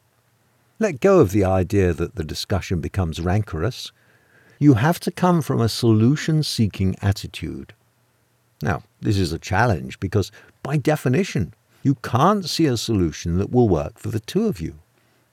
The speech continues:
Instead, you have to trust that a solution will emerge. This is hard at first.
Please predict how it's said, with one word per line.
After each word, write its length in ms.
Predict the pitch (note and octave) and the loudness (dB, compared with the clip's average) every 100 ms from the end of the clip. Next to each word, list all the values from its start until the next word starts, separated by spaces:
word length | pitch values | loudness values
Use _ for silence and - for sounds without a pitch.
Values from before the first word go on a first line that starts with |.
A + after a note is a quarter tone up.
| - | 0
Instead, 600 | B2 C3 - A2+ A2+ - _ _ _ | 2 2 2 2 2 -2 _ _ _
you 220 | A#2 D#3+ | 4 6
have 240 | D#3 E3+ - | 4 0 -4
to 100 | B2+ | -8
trust 640 | - - F3 G2+ - - - | -8 -6 -2 -2 -6 -14 -6
that 160 | F#2+ G2 | -4 -2
a 80 | |
solution 800 | F#2+ - G#2 F#2+ A2 A2+ D3+ C3+ | -4 0 2 4 2 0 -2 2
will 260 | F2 F2 G#2 | 4 4 4
emerge. 840 | A2 A#2 C#3 D#3+ E2 F2 - - - _ _ _ _ _ _ _ _ | 2 2 4 2 0 -6 -16 -20 -20 _ _ _ _ _ _ _ _
This 180 | A#2 B2 | -2 0
is 140 | G#2 | 0
hard 320 | - C#3 A#2+ - | 0 2 2 2
at 120 | - | -6
first. 560 | - D#2+ G2 A#2 - | -8 -2 -2 -4 -12